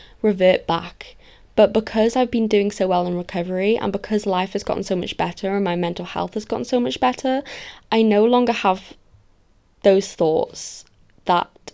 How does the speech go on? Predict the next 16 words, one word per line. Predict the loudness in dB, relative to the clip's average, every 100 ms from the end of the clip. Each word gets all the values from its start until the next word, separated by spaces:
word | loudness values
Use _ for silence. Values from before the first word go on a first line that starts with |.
| -8
once | -4 -2 -4 -4
ruled | -4 -2
my | -2 -2
life. | 2 2 0 -8 -18 -18 -18 -20 _ -2
And | 0 2 2 2 0 -2
I | 0
now | 2 2 0 -2 -2
look | 0 0 -2
forward | 0 2 2 0
to | -8
the |
future | -8 -12 -10 -8 -6 -6 -10 _ _ -20 _ -6
as | -4
compared | -4 -2 -2 -4
to | -4
not | -4 -4 -4